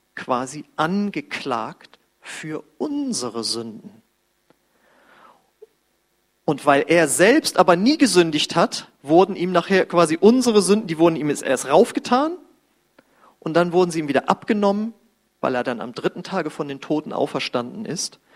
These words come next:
weil er ja selbst nie gesündigt hat. Das heißt,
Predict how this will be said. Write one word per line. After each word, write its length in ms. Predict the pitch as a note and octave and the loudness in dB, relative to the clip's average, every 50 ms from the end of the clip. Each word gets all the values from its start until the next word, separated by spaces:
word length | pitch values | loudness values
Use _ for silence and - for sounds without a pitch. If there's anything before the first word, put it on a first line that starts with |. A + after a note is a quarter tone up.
| _ _ _ _ | _ _ _ _
weil 160 | - C3+ B2+ G#2+ | -8 -6 -4 0
er 120 | A#2 C3+ | 0 0
ja 100 | B2+ B2 | 0 0
selbst 340 | A2 C3 C3 C#3 C3+ - - | 0 -2 -2 -2 -2 -6 -12
nie 100 | C#3+ C#3 | -10 -8
gesündigt 540 | D3+ C#3 - F3+ F3+ E3 B2 A2+ - - B2+ | -6 -6 -4 -4 -6 -6 -8 -12 -14 -14 -14
hat. 180 | - - - _ - - - - | -16 -16 -18 _ -20 -20 -14 -10
Das 260 | C3+ B2 - - - | -8 -8 -6 -6 -4
heißt, 460 | A#3+ A3 C#3+ E3 - - - - _ | -2 -2 -2 -2 -4 -6 -12 -16 _